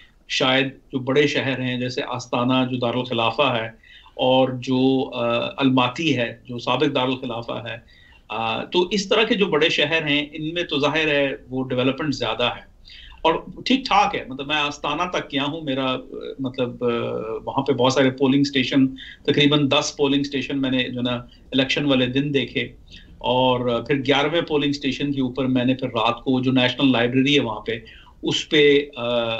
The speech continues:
अपना, अ, जो वोट की काउंटिंग है उसका अमल देखा।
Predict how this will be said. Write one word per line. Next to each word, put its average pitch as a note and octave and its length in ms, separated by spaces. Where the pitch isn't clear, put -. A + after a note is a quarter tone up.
अपना, B2+ 380
अ, B2+ 220
जो C3+ 220
वोट C3+ 420
की D#3+ 120
काउंटिंग D3+ 520
है C#3+ 320
उसका F3+ 280
अमल C#3 360
देखा। B2 440